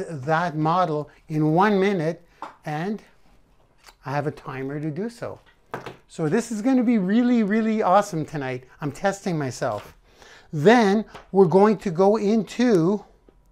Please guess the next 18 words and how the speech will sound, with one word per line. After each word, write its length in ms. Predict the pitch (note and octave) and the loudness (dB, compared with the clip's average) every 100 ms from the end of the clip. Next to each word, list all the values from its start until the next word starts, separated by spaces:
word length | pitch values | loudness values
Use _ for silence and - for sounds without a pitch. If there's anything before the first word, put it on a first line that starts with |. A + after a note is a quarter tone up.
| _ _ _ _ _ _ - _ _ - | _ _ _ _ _ _ -20 _ _ 0
the 120 | G3 | 2
new 220 | G3 B3 | 4 2
call 420 | - - G#3 G#3+ | 0 2 4 4
to 280 | G#3+ - G#3+ | 0 -6 -6
action 640 | F3 F3 F3 - C#3+ A#2 G2+ _ _ _ | -4 -8 -8 -14 -12 -12 -14 _ _ _
for 200 | - F#3+ | -6 -4
people 600 | B2+ - A#3 A#3 E3 E3 - _ | -4 -4 -4 -2 -8 -8 -16 _
who 120 | - | -2
want 320 | G#3+ F#3 G3+ G3+ | 0 2 0 -2
to 100 | F3+ | -4
get 300 | C#3+ F3 E3 | 2 2 2
into 440 | G#3 G3 - G3+ | 0 -2 -4 -2
what 280 | G3 F3 D#3+ | -2 -4 -6
we 220 | D#3+ G3+ | -6 -8
call 520 | - F3 F3 F3 F3 - _ C#3+ | -6 -2 0 0 -4 -14 _ -4
the 120 | E3+ | 0
Laboom 640 | D#3+ E3 C#3 F3 G3 G#3 F#3 | 2 2 2 2 2 0 -4
Squad. 840 | - - - D3+ D3+ G3 B3 A#3+ | -10 -14 -8 -4 -2 -2 -2 -4